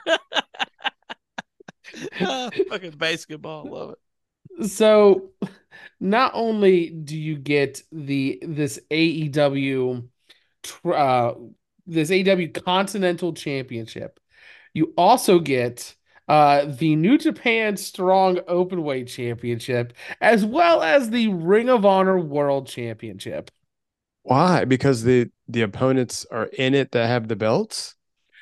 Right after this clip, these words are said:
Speaker 2: Um, Eddie Kingston put both of his titles on the line, saying that whoever wins this should be the rightful champion.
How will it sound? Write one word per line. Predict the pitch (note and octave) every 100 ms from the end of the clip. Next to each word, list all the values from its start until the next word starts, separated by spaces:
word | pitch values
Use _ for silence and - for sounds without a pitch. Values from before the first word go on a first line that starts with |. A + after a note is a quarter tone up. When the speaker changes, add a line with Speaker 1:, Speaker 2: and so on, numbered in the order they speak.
| - - _ _ -
Speaker 2:
Um, | E3+ D#3+ D3 C#3+ C#3+ _ _
Eddie | F#3+ A3+
Kingston | G3+ A3+ F#3 F#3+ F3
put | E3+ B2
both | D3 D#3+
of | C#3
his | D3
titles | - D3+ D3 C3+ B2+ -
on | C3 C3+
the | B2+
line, | B2 B2 A#2 A2 A2 G#2+ _ _
saying | - D#3 C#3+ C#3
that | C3+
whoever | C#3 F3 F3+
wins | E3 E3 D#3 C#3
this | C#3+
should | - D3+ C3
be | C3+
the | C3
rightful | B2+ A#2+ A#2 A#2+
champion. | A#2 A2+ A#2 A#2 A#2+